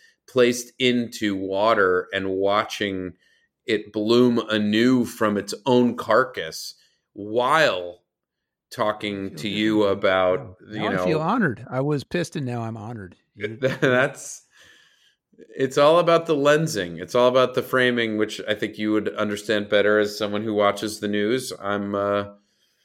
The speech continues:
Speaker 1: this is the spin zone. This is the new spin zone.
Speaker 2: <laughs> Um, I have a question for you about Big Mouth. It's on Netflix, obviously, which is
Speaker 1: Yeah.
Speaker 2: in what, like, a hundred ninety countries or, uh,
Speaker 1: Something like that,
Speaker 2: there-,
Speaker 1: yeah.
Speaker 2: thereabouts.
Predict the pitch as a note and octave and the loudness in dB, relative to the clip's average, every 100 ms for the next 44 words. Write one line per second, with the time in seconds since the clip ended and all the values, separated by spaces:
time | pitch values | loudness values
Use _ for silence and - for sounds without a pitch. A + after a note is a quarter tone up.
0 | _ A#2 B2 C3 B2 C3 - C#3 F3 C3+ | _ -6 -4 -6 -6 -8 0 2 2 0
1 | G2 E2+ F#2+ - B2+ G2+ A#2+ A#2 G2+ G2+ | -4 -4 -6 -4 -6 -2 0 0 -2 -2
2 | G#2 D#3+ G2+ F#2+ F#2 F#2 - - A3+ - | 0 0 0 -2 -2 -2 -2 0 -2 0
3 | G3 - - E3+ _ - - - - D#3+ | -4 -4 -8 -10 _ -20 -18 -18 -4 -2
4 | A3 C4+ F#4 - B3+ F#3 C#3+ A#2+ F#2+ G2+ | 0 2 2 2 0 0 0 0 -2 -4
5 | F#2 F2+ F#2 - E3+ E3+ E3 _ - F2 | -6 -8 -4 2 2 2 -2 _ -6 -4
6 | - A#2+ - G2 E2 E2+ - A#2 G2+ G#2 | -2 -4 -2 -4 -2 -6 -6 -4 -2 -2
7 | G2 G2+ F#2+ F2 - - A#2+ A#2 C3+ G2+ | -2 -4 -4 -8 -12 -12 -10 -6 -6 -4
8 | G2 G2 A2 F2+ - B2 - D#3 D3+ C#3+ | -4 -4 -6 -8 -10 -10 -8 -6 -6 -8
9 | D#3 D3+ _ _ D4+ - - A2 G2+ G#2 | -10 -10 _ _ -18 -16 -14 -4 -4 0
10 | G2+ F#2+ F#2 F#2 F2+ - F#2 F#2 A2+ C#3 | 2 2 2 2 2 0 -2 -4 -2 -2
11 | A2+ F#2+ C3 E3+ - - | -2 -4 -4 -4 -10 -20